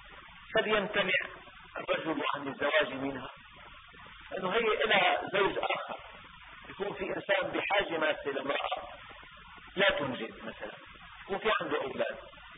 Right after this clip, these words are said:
ويفضل كما قال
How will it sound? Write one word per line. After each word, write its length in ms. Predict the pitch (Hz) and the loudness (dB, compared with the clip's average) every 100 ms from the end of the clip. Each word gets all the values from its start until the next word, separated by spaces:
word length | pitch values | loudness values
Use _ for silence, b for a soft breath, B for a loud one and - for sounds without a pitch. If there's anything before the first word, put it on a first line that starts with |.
| - - - - - 381 - - - - - - - - - - - - - - - - - - - - - - - - - 196 | -20 -20 -20 -20 -20 -20 -18 -18 -18 -20 -20 -20 -20 -20 -20 -20 -20 -20 -20 -18 -18 -18 -18 -20 -20 -20 -18 -18 -18 -18 -8 4
ويفضل 720 | 220 214 220 254 - 185 165 | 6 6 4 2 4 2 2
كما 320 | - 165 156 | 0 0 0
قال 300 | - 156 | 0 0